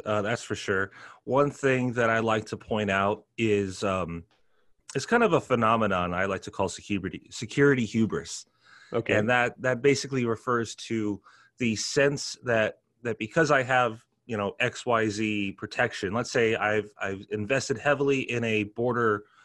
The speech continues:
Speaker 1: uh, you know, security protection. So I've got the best firewalls. I've got all of my, my web servers or my border, uh, systems locked down and patched and everything else. Nobody's getting through this border. Therefore, I don't need to worry about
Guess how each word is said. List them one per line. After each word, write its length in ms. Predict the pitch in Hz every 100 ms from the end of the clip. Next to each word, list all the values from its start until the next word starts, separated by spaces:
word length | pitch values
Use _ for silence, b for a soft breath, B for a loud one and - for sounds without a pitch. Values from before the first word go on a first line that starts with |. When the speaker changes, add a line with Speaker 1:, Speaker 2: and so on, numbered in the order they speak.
| b -
Speaker 1:
uh, 460 | 110 104 101 98 -
you 120 | 110
know, 60 | 101
security 440 | - 104 131 110
protection. 420 | 101 - 104 - 107
So 140 | 101
I've 120 | 101
got 140 | 110 104
the 60 |
best 320 | 101 120 - -
firewalls. 580 | 110 104 92 90 87
I've 100 | 92
got 160 | 110 110
all 160 | 117 117
of 80 |
my, 240 | 113 107 101 B B B
my 100 | 101
web 280 | 101 113 110
servers 520 | - 110 98 95 92
or 60 | 95
my 120 | 95
border, 560 | 90 113 104 101 92 82
uh, 180 | 92 92
systems 600 | - 101 - 92 90 - _ _
locked 320 | 113 101 -
down 380 | 113 104 98 95
and 120 | 87
patched 440 | - 110 104 - 104
and 40 |
everything 340 | 101 - 101
else. 220 | 101 90 151
Nobody's 380 | 165 143 123
getting 240 | - 117 101
through 120 | 113
this 180 | 98 98
border. 440 | - 107 92 87 _ b b b b b _ _ 123
Therefore, 280 | 139 160 139
I 40 |
don't 100 | 160
need 120 | 139 120
to 120 | 110
worry 140 | 117 107
about 260 | 110 107